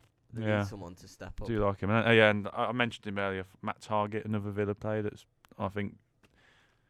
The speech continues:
Speaker 2: gone under the radar and been the sort of one that people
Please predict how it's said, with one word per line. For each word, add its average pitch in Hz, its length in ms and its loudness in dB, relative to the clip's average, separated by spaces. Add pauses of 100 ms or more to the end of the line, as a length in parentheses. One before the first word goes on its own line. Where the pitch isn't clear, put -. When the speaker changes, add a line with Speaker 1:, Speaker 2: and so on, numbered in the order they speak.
(200)
Speaker 2:
gone 104 140 0
under 98 160 -4
the 95 140 0
radar 95 480 2
and 95 200 -6 (180)
been 98 140 -4
the 95 100 -6
sort - 200 -8
of 92 140 -8 (380)
one 95 160 -4
that 95 140 -10
people 95 400 -8